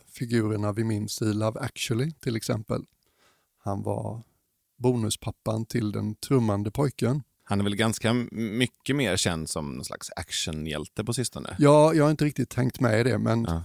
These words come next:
Speaker 1: må så vara. Jag tror det var så att han blev intervjuad, eh, kring någon ny actionrulle
Speaker 2: Mm,
Speaker 1: som han var
Speaker 2: precis.
Speaker 1: inblandad i.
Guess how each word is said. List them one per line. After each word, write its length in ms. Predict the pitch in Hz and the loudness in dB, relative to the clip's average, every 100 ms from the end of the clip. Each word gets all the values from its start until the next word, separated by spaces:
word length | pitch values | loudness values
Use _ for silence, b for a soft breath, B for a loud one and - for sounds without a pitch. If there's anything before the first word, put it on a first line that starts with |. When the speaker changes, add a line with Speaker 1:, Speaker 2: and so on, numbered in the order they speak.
| - | -6
Speaker 1:
må 240 | 202 123 | 0 2
så 160 | 110 123 | 4 4
vara. 340 | 120 113 113 | 4 4 2
Jag 160 | 123 120 | 2 0
tror 300 | - 185 175 | 2 2 4
det 80 | 165 | 2
var 180 | 117 117 | 2 2
så 140 | 123 | 0
att 120 | - | -2
han 120 | 117 | -2
blev 220 | 120 135 139 | 2 2 2
intervjuad, 640 | 131 139 117 104 113 110 - _ _ _ _ _ _ _ _ _ _ 120 | 0 2 2 2 -2 -4 -12 _ _ _ _ _ _ _ _ _ _ 0
eh, 540 | 113 107 104 104 104 - | 2 2 0 0 -4 -4
kring 400 | - 143 143 110 - | 2 4 4 0 -4
någon 240 | 127 117 | 0 2
ny 180 | 117 107 | 4 2
actionrulle 800 | 110 - - 107 101 101 107 110 - - | 0 -4 -2 -2 0 -2 -2 -4 -6 -2
Speaker 2:
Mm, 240 | 101 95 | 0 0
Speaker 1:
som 160 | 101 104 | -2 -2
han 120 | 107 | 0
var 80 | 117 | 0
Speaker 2:
precis. 140 | 110 | 0
Speaker 1:
inblandad 360 | 104 95 95 | 0 -2 -4
i. 140 | 98 | -6